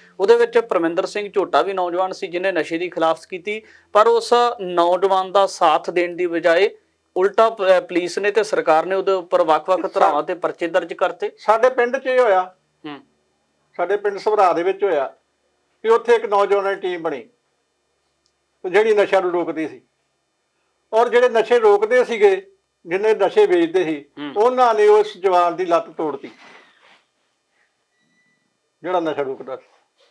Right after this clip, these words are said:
Speaker 2: ਪਰ ਉਹ ਤੇ ਕੋਈ ਐਕਸ਼ਨ ਨਹੀਂ ਹੋਇਆ। ਉਹ
Speaker 1: ਹੂੰ।
Speaker 2: ਵਿਚਾਰਾ ਨੌਜਵਾਨ ਜਿਹੜਾ ਉਹ, ਅ, ਰੁਲਦਾ ਫਿਰਦਾ।
Speaker 1: ਹਾਲਾਂਕਿ ਉਹ ਐਮ ਐਲ ਏ ਹਰਮਿੰਦਰ ਸਿੰਘ ਗਿੱਲ ਦਾ ਖਾਸਮ ਖਾਸ ਸੀਗਾ।
Speaker 2: ਕਿਸੇ ਦਾ ਵੀ ਖਾਸ ਹੋਵੇ,
Speaker 1: ਹੂੰ।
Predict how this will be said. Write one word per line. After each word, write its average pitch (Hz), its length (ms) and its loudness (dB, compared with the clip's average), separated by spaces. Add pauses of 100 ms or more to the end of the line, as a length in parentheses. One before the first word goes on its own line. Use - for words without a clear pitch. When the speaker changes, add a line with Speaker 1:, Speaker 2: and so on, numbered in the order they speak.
(260)
Speaker 2:
ਪਰ 185 140 -4
ਉਹ 185 100 -2
ਤੇ 185 140 -4
ਕੋਈ 175 260 -4
ਐਕਸ਼ਨ 160 280 -8
ਨਹੀਂ 147 140 -12
ਹੋਇਆ। 123 200 -12 (340)
ਉਹ - 20 -10
Speaker 1:
ਹੂੰ। 175 120 -8
Speaker 2:
ਵਿਚਾਰਾ 160 320 -6
ਨੌਜਵਾਨ 147 460 -6
ਜਿਹੜਾ 147 200 -6
ਉਹ, 139 200 -6 (600)
ਅ, 139 280 -16
ਰੁਲਦਾ 143 280 -2
ਫਿਰਦਾ। - 340 -14 (260)
Speaker 1:
ਹਾਲਾਂਕਿ 156 380 0
ਉਹ 180 320 -2
ਐਮ 160 200 2
ਐਲ 165 120 -2
ਏ 170 60 0
ਹਰਮਿੰਦਰ 147 380 -6
ਸਿੰਘ 175 240 -4
ਗਿੱਲ 165 180 2
ਦਾ 190 120 2
ਖਾਸਮ 170 380 -2
ਖਾਸ 156 240 -2
ਸੀਗਾ। 135 300 -12 (420)
Speaker 2:
ਕਿਸੇ 311 240 -2
ਦਾ 330 100 6
ਵੀ 349 100 2
ਖਾਸ 269 320 2
ਹੋਵੇ, 262 200 -4
Speaker 1:
ਹੂੰ। 139 80 -16